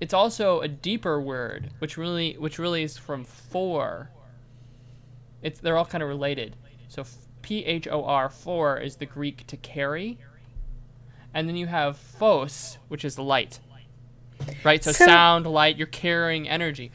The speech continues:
Speaker 1: So, so if you, 'cause, 'cause phone is a combination both of, of, of, like, photograph, like, phot-, like, um, there's, there's,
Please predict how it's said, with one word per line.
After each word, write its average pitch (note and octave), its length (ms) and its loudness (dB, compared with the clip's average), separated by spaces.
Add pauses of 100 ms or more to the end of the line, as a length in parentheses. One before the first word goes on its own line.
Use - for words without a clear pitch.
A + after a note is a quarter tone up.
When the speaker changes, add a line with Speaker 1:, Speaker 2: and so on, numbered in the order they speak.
(140)
Speaker 1:
So, F3+ 220 -2
so E3+ 140 -6
if E3 100 -8
you, - 60 -12
'cause, F#3 200 -4
'cause - 180 -6
phone A3+ 300 -2
is E3+ 120 -8
a D#3+ 40 -10
combination D#3 600 -6 (240)
both D#3 260 -2
of, C#3 240 -6 (340)
of, C3+ 280 -4 (160)
of, C3 240 -8 (320)
like, C3+ 160 -8
photograph, F3+ 580 -2
like, C3+ 160 -8
phot-, G3 360 0 (100)
like, C#3+ 280 -4
um, C3+ 360 -2
there's, C3 260 -8 (320)
there's, C#3 240 -6